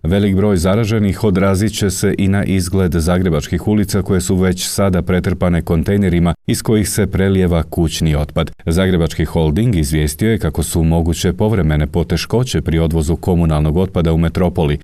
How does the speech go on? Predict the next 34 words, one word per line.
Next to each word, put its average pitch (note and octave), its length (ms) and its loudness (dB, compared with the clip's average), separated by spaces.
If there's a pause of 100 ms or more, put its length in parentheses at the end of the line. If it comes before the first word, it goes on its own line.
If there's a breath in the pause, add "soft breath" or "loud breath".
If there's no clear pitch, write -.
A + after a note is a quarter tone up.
Razlog A2 340 0
je F#2 100 2
očekivan, F2 640 0
zabilježen F2+ 600 2
je E2 120 2
povećan E2+ 500 0
broj F2 180 2
radnika E2 540 0
u D2+ 140 2
samoizolaciji E2 920 0
te - 100 -2
može A2 340 2
doći F2 360 0
do F2 240 2
odstupanja G2+ 680 0
od G2 100 -2
planiranog E2 640 0
programa D#2+ 420 2
odvoza, F2 380 2 (120)
no D#2+ 160 0
odvoz F2+ 400 0
će D#2 200 -2
se D#2 140 -2
osigurati E2+ 560 0
u D#2 40 2
najkraćem F2+ 580 0
mogućem F2 480 0
roku A#2 420 0
angažmanom F2+ 760 0
interventnih F2 960 0
vozila, F#2+ 340 2
kažu D#2+ 320 0
u D2 60 -2
holdingu, G#2 540 0